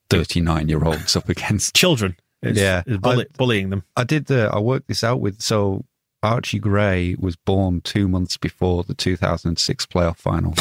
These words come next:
Speaker 1: against
Speaker 2: <laughs>
Speaker 1: Watford, in which Ben Foster, who was Watford's goalkeeper on Saturday, played for Watford.
Speaker 2: That is insane, isn't
Speaker 1: Yeah,
Speaker 2: it?
Speaker 1: it's, that's a real mixed up world. If you'd go on our, uh, blog, David Guile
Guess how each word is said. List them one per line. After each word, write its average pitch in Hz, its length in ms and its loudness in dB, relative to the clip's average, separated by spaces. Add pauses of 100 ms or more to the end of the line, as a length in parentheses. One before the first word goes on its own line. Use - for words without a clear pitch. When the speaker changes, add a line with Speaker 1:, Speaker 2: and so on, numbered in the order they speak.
Speaker 1:
against 85 260 0
Speaker 2:
<laughs> - 0 -
Speaker 1:
Watford, - 440 -2 (600)
in 127 280 4
which 117 340 -2
Ben 101 200 0
Foster, 104 440 -2
who 92 120 2
was 87 160 -2
Watford's 98 380 -2
goalkeeper 92 580 -2
on 85 100 -2
Saturday, 92 460 0
played 87 300 -2
for 90 140 -4
Watford. 82 340 -4 (380)
Speaker 2:
That 98 120 0
is 92 120 -4
insane, 90 440 0
isn't 82 140 2
Speaker 1:
Yeah, 82 80 2
Speaker 2:
it? 85 40 0
Speaker 1:
it's, - 120 -8
that's 95 260 0
a 92 80 0
real 90 260 2
mixed - 280 -2
up 87 80 -4
world. 90 200 2
If 101 120 -2
you'd 101 220 0
go 110 220 2
on 104 80 0
our, 92 360 0
uh, 87 180 0 (360)
blog, 92 480 0 (420)
David 92 320 0
Guile 90 400 0